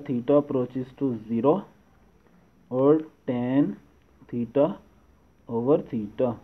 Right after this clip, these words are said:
इसको हम किसी तरह इस form में ले आते हैं, इस form में, sine theta over theta के फॉर्म में। तो उसके लिए हम क्या करते हैं, इसको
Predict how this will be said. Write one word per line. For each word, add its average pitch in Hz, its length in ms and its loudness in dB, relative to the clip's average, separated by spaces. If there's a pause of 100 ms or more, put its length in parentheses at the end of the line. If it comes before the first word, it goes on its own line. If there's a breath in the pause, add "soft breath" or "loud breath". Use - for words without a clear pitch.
(1080)
इसको 139 260 -4
हम 151 200 6
किसी 151 220 -2
तरह 156 320 2 (1080)
इस 156 100 -4
form 143 300 6
में 143 80 8
ले 120 200 4
आते 110 240 -4
हैं, 101 120 -6 (400)
इस - 100 -12
form 110 280 -8
में, 104 180 -6
sine 143 320 -2 (1200)
theta 135 160 -4
over 131 220 2
theta 107 280 -4
के 104 120 -12
फॉर्म 101 240 -8
में। 95 140 -8 (840)
तो - 120 -20
उसके - 200 -4
लिए 165 120 4
हम 135 140 4
क्या 139 220 2
करते 135 280 -2
हैं, 123 80 -2
इसको 127 480 0